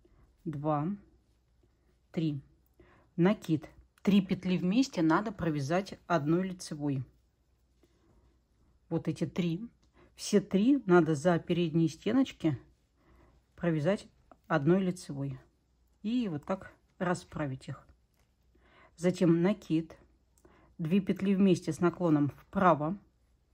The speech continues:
Накид. Одна лицевая, одна изнаночная. Это раппорт третьего ряда. Далее повторяйте его сначала,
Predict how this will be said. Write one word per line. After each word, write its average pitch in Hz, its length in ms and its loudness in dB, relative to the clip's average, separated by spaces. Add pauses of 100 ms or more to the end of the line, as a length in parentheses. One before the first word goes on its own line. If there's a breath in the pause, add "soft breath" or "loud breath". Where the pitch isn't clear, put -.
(1500)
Накид. 180 640 0 (520)
Одна 175 360 4
лицевая, 151 800 -2 (760)
одна 190 340 2
изнаночная. 151 720 -4 (720 loud breath)
Это 269 240 4
раппорт 208 480 0 (680)
третьего 190 420 0
ряда. 156 340 -4 (300 loud breath)
Далее 165 320 6
повторяйте 170 640 2
его 160 160 0
сначала, 165 680 0